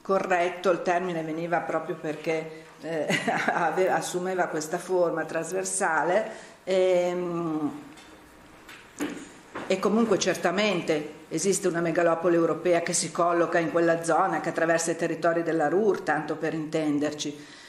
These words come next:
E la megalopoli padana è una megalopoli che, eh, parte da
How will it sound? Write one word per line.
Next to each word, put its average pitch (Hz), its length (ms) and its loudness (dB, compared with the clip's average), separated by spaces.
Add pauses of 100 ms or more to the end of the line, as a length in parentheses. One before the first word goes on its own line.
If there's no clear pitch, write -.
(260)
E 269 140 4
la 226 100 2
megalopoli 214 600 2
padana 269 640 2
è 214 40 2
una 220 180 4
megalopoli 233 880 4
che, 165 600 4
eh, 147 60 2
parte 160 760 0
da 156 460 0